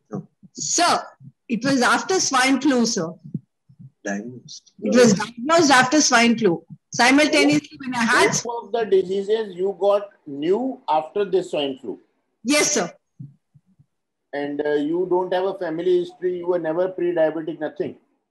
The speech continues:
Speaker 2: No, sir.
Speaker 3: Because even, uh, on the bigger list of swine flu complications,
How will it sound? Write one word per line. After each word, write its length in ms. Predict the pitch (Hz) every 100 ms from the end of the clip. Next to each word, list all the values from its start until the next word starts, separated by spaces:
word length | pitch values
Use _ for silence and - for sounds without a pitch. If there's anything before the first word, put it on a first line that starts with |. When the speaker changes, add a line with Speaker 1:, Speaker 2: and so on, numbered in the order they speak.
| _ _ _
Speaker 2:
No, 160 | 269 339
sir. 280 | - 190 151 _ _ _ _ _ _ _ _ 156 _ _ _ 143 127
Speaker 3:
Because 360 | 127 143 143
even, 440 | 139 135 156 180 175
uh, 340 | 180 175 175 - _ _
on 200 | 135 131
the 180 | 143 156
bigger 500 | 139 120 135 147 185
list 320 | 175 175 -
of 180 | 180 175
swine 300 | - 143 147
flu 400 | 160 175 175 170
complications, 800 | - 143 160 175 180 - 143 127